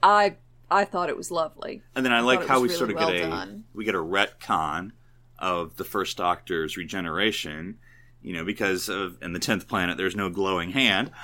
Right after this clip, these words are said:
Speaker 2: Um, but here in this sort of co-, colorized version with a, a new Ben and Polly, you sort of have a glowing first Doctor when Polly's like, you know, "Oh, what's going on?" or something.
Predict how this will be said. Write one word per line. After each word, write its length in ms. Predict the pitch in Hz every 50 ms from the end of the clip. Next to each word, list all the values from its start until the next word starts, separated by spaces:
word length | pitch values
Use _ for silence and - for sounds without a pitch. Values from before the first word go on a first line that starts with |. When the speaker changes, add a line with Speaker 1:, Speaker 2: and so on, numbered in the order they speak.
| - -
Speaker 2:
Um, 320 | - 120 120 120 120 117 110
but 320 | 107 107 107 110 110 - -
here 280 | - - 135 127 113 113
in 80 | 107
this 180 | 101 104 101 -
sort 240 | - - - 110 98
of 120 | 90 -
co-, 160 | - - - - -
colorized 560 | - - 135 131 113 107 104 98 90 95 -
version 320 | - 98 98 98 90 110 107
with 160 | 101 92 98
a, 220 | 92 87 85 - - - - - - - - - -
a 80 | - 92
new 300 | 92 101 104 101 98 98 - -
Ben 140 | - 101 90
and 140 | 87 87 -
Polly, 580 | - 120 110 98 85 71 73 - 104 160 85 - - - -
you 100 | - 95
sort 180 | - - 107 92
of 100 | 87 80
have 200 | - 101 92 87
a 60 | 90
glowing 760 | 87 82 87 90 95 95 92 92 90 87 87 85 82 82 82 - - -
first 320 | - 123 117 113 113 - -
Doctor 480 | 101 76 76 78 - - 87 87 87
when 120 | 85 80 78
Polly's 340 | - 87 85 80 82 80
like, 160 | 85 82 78 -
you 60 | 87
know, 100 | 76 85
"Oh, 160 | 131 175 165
what's 160 | 127 120 -
going 260 | - - 127 123 123
on?" 100 | 120 117
or 80 | 95 82
something. 360 | - 82 78 76 80 76 82